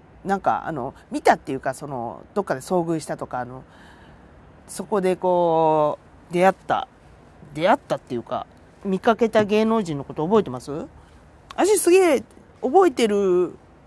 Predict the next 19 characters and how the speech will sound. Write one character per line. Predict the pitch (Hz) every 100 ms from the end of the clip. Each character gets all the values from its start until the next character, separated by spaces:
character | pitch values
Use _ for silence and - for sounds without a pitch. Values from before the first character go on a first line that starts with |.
| -
こ | 220
と | 208 165
が | 151 135 - - - - - -
あ |
っ | 214
て、 | - 185 147 - - - - - - - _ _ -
覚 | - 196 508
え |
て | 311
る | 220
こ | 180
と | 156
っ |
て | -
い | 147
う |
か、 | 151 143 131 -
あ | 165
の、 | 160 151 139 131 127 139